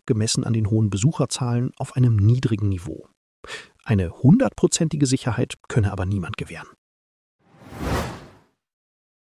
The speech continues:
Zoff in der F D P Schleswig-Holstein. Der stellvertretende Landesvorsitzende Helma Krane hat nach scharfer Kritik den Vorsitz der Programmkommission für die Landtagswahl zweitausendsiebenundzwanzig niedergelegt.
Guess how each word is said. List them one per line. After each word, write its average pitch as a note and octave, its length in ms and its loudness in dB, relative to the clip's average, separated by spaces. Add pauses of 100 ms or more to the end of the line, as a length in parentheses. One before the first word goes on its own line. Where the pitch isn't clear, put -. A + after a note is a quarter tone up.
(320)
Zoff - 460 0
in C#3 160 4
der A#2+ 160 4 (160)
F - 220 -6
D - 180 0 (100)
P E3 280 2
Schleswig-Holstein. - 1160 -2 (920)
Der B2+ 220 8
stellvertretende G3 840 4
Landesvorsitzende D3+ 1080 4
Helma F3 480 2
Krane A#2+ 580 4 (340)
hat - 200 2
nach B2 180 4
scharfer - 420 2
Kritik - 640 -2
den A2 220 8
Vorsitz C#3+ 500 6
der A2+ 120 6
Programmkommission G2+ 1040 2
für - 160 -4
die F2 80 0
Landtagswahl F#2+ 640 2
zweitausendsiebenundzwanzig F2 1200 0
niedergelegt. E2 580 -4